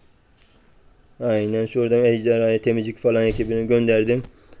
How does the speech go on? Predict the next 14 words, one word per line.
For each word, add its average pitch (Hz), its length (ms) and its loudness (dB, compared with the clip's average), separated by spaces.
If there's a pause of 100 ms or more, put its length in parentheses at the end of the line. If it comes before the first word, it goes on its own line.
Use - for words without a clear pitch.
(100)
Hatta 127 540 0
şöyle 123 320 2
söyleyeyim, 120 480 -2
yüzde 120 360 0
otuz 127 300 0
beş, 127 300 -2
otuz 127 300 -4
üç 127 160 -8
almayı 123 300 0
planlıyordum. 120 580 -4 (680)
Yüzde 120 280 -2
otuz 120 280 -2
üç 123 260 -8
aldım. 120 480 0